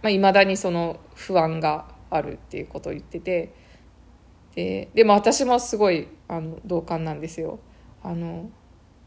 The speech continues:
なんか結局言語習得って、その、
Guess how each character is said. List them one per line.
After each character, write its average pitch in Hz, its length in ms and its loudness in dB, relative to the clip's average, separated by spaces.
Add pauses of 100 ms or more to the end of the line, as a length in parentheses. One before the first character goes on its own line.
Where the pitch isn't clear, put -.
(720)
な 247 40 -6
ん - 20 -10
か 208 80 -10
結 226 260 0
局 339 160 2
言 349 240 4
語 370 80 2
習 392 240 4
得 202 220 -2
っ - 20 -6
て、 - 480 -4
そ - 160 -12
の、 170 360 -8